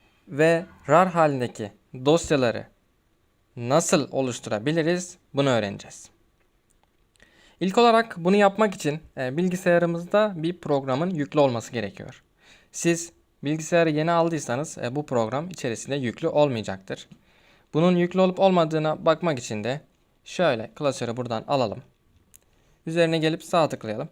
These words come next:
Bakın gördüğünüz gibi, e, burada normal şartlarda dört tane, e, seçenek oluşacak. Kısa yol, arşive eklemek veya arşivden çıkarmakla ilgili. Ama şu anda yok. Çünkü bilgisayarımızda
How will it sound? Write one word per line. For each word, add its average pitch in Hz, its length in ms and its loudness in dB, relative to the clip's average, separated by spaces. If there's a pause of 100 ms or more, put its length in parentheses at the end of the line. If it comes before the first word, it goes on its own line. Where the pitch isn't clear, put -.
Bakın 120 220 -8
gördüğünüz 131 500 0
gibi, 160 280 -4 (300)
e, - 40 -12 (220)
burada 151 400 4
normal 151 400 4
şartlarda 127 640 -4
dört 156 240 0
tane, 131 360 -2 (280)
e, 117 380 -8
seçenek 147 380 -2
oluşacak. 127 460 -4
Kısa - 200 -6
yol, 113 160 -4 (360)
arşive 127 360 0
eklemek 127 420 -4
veya 127 280 0
arşivden 123 420 -4
çıkarmakla 120 600 -4
ilgili. 110 480 -8
Ama 123 160 -10
şu - 160 -6
anda 135 260 -2
yok. 139 440 -2
Çünkü 151 400 -4 (400)
bilgisayarımızda 143 960 -2